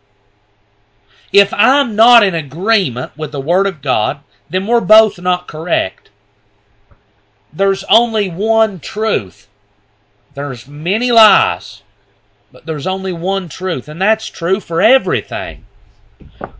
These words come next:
You ask me what I did yesterday, I could give an infinite number of answers of things that I did yesterday that would be a lie,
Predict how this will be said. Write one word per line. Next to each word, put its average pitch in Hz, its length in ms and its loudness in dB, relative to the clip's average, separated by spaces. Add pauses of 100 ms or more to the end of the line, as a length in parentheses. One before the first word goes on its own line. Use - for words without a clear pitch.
(140)
You 165 140 2
ask 208 320 4
me 196 140 -4
what 202 220 0
I 208 140 2
did 196 340 -2
yesterday, 160 920 0 (1080)
I 190 140 2
could 196 220 -4
give 220 420 -2 (180)
an 214 220 0
infinite 196 680 0
number 147 440 0
of 127 120 0
answers 156 680 -2 (300)
of 175 220 0
things 214 380 0
that 180 120 -4
I 180 160 4
did 156 380 -2
yesterday 135 840 0 (360)
that 170 200 2
would 160 160 -2
be 160 140 2
a 147 100 2
lie, 139 540 0